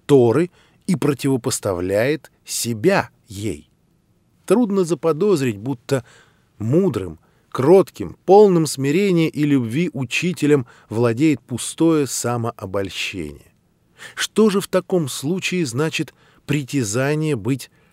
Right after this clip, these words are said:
возлюбленным сыном Отца? Конечно, и всех верных Он называет сынами, однако недвусмысленно даёт почувствовать, что Его сыновство —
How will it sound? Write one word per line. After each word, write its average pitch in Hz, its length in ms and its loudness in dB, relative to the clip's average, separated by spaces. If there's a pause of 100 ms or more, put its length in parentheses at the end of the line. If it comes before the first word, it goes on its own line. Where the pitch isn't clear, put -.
(100)
возлюбленным 120 1000 0
сыном 131 500 -4
Отца? 139 480 -8 (960)
Конечно, 170 440 0
и 151 180 -6
всех - 380 -2
верных 117 580 0
Он 107 160 -6
называет 110 540 0 (160)
сынами, 143 760 -2 (360)
однако 120 440 -2
недвусмысленно 127 1080 -2
даёт 143 300 0
почувствовать, 127 800 0 (180)
что - 240 0
Его 131 480 2
сыновство — 165 840 -2